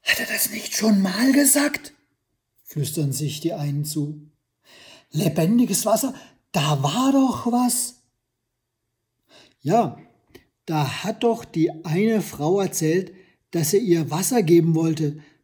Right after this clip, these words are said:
„Wenn man von dem trinkt, dann wirst du nie wieder durstig.“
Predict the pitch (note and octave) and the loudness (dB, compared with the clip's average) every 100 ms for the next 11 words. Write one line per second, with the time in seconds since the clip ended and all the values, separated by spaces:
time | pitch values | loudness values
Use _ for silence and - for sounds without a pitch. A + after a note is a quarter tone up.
0 | _ _ _ F3 F#3 G3 F3+ D#3+ D3 D3 | _ _ _ 2 4 2 0 0 -2 0
1 | F#3 B3 D4+ - F#3+ A3 A3+ - - _ | 2 2 2 4 4 4 0 -8 -20 _
2 | _ _ G3 G#3 C#4+ C#4 C4 - _ _ | _ _ 2 4 4 2 -2 -8 _ _
3 | F3+ - G3+ F#3+ B3 D#4+ E4 D#4 D4 B3+ | 0 2 2 2 2 4 6 8 8 6
4 | F#3+ F#3 - D3+ - - | 6 4 0 -4 -6 -12